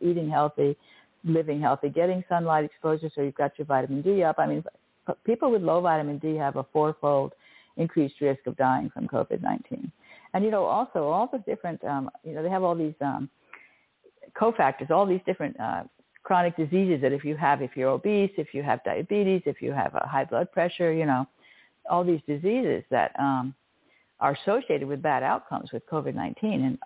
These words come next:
And those diseases are all going up in our population exactly in step with the rise in glyphosate usage on cor-, crops, you know. So I think actually those diseases are an indicator of glyphosate poisoning, and it's glyphosate that's the reason why people are having a bad effect,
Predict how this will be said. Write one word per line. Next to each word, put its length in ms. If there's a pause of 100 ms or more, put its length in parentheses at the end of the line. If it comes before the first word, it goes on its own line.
And 100
those 240
diseases 480
are 80
all 140
going 300
up 200
in 120
our 140
population 640
exactly 480
in 180
step 200
with 100
the 60
rise 300
in 100
glyphosate 480
usage 320
on 160
cor-, 260
crops, 440
you 100
know. 220 (600)
So 140
I 140
think 260
actually 320
those 280
diseases 500
are 100
an 100
indicator 720 (380)
of 180
glyphosate 480
poisoning, 500
and 80
it's 220
glyphosate 640
that's 160 (140)
the 80
reason 440
why 520
people 240
are 60
having 420
a 80
bad 240
effect, 420